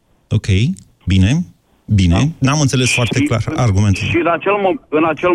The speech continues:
Speaker 2: moment, e, cei de la P S D își vor impune un ministru al justiției.
Speaker 1: Așa.
Speaker 2: Exact cum ai spus.
Speaker 1: Așa.
Speaker 2: Unul din cei doi.
Speaker 1: Așa.
Speaker 2: Nu are importanță care e numele. Cel din spate, el știm care e.
Speaker 1: Da.
Speaker 2: Sub o formă sau alta, unul din ei,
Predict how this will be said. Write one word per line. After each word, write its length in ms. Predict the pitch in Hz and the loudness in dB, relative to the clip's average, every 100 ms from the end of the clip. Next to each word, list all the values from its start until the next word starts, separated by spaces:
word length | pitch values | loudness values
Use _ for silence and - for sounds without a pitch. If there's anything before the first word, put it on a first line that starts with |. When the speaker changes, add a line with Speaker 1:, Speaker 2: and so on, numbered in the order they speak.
| 156 | 2
Speaker 2:
moment, 360 | 123 123 196 180 - _ _ | 0 0 -2 -6 -18 _ _
e, 280 | 127 123 135 139 - | -6 -2 0 -2 -4
cei 140 | 185 170 | -4 -2
de 60 | 185 | -2
la 60 | 160 | -2
P 20 | 156 147 | -6 -10
S 40 | 135 | -8
D 40 | 190 | -8
își 120 | 160 | -4
vor 60 | 180 170 | -2 0
impune 200 | 156 180 | -2 -2
un 160 | 180 175 175 | 0 2 2
ministru 280 | 175 - | 0 -2
al 120 | 156 139 | -2 -2
justiției. 480 | 143 - 104 - - - _ _ _ 170 | -4 -6 -10 -10 -16 -20 _ _ _ -2
Speaker 1:
Așa. 140 | 135 | -2
Speaker 2:
Exact 140 | - | -4
cum 120 | 143 139 | -4 -6
ai 120 | 143 | -6
spus. 140 | - - - - _ 147 | -8 -12 -12 -20 _ -2
Speaker 1:
Așa. 160 | - 123 180 | 0 0 0
Speaker 2:
Unul 140 | 208 190 | 0 0
din 80 | 185 170 | -2 0
cei 160 | 170 156 131 | -2 0 0
doi. 120 | 101 - - | 0 -4 -4
Speaker 1:
Așa. 220 | 143 123 | -2 0
Speaker 2:
Nu 40 | |
are 80 | 139 | -2
importanță 460 | 147 143 143 147 143 135 | -2 -4 -4 -4 -4 -4
care 120 | 143 143 | 0 2
e 120 | 127 | 2
numele. 300 | 107 95 87 - _ - - _ _ _ - | 0 -4 -6 -12 _ -20 -20 _ _ _ -6
Cel 140 | 160 156 | -2 0
din 140 | 156 147 | 0 -2
spate, 300 | 170 165 170 | -4 -4 -2
el 140 | 160 156 | -2 -2
știm 180 | 165 151 151 | -2 0 0
care 160 | 147 135 98 | 0 0 -2
e. 20 | - _ _ - 101 | -6 _ _ 0 0
Speaker 1:
Da. 100 | 85 - - | 0 -4 -6
Speaker 2:
Sub 140 | 143 143 | -2 0
o 80 | 139 | 0
formă 300 | 190 202 185 - | -2 -2 -2 -2
sau 120 | 131 123 | 0 0
alta, 180 | 160 165 | 0 0
unul 280 | 165 170 143 | 2 2 2
din 160 | 131 | 0
ei, 320 | 123 120 139 | 2 0 0